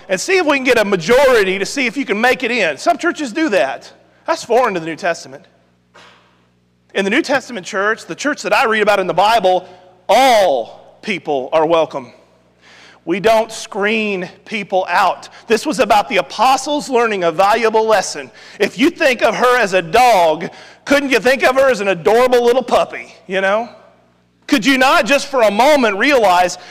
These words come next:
that you're trying to keep all the master's bread to yourself,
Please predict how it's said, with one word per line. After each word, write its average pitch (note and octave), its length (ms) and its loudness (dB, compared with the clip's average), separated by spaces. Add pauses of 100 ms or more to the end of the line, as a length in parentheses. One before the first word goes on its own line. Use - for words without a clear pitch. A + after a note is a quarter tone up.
(120)
that F#3+ 120 -4
you're F4+ 120 0
trying B3+ 240 0
to F#3+ 60 -2
keep D4 360 -2
all C4 160 2
the A3 120 -2
master's A3 600 -2
bread A#3 380 2
to A3 60 -6
yourself, A#3 840 -2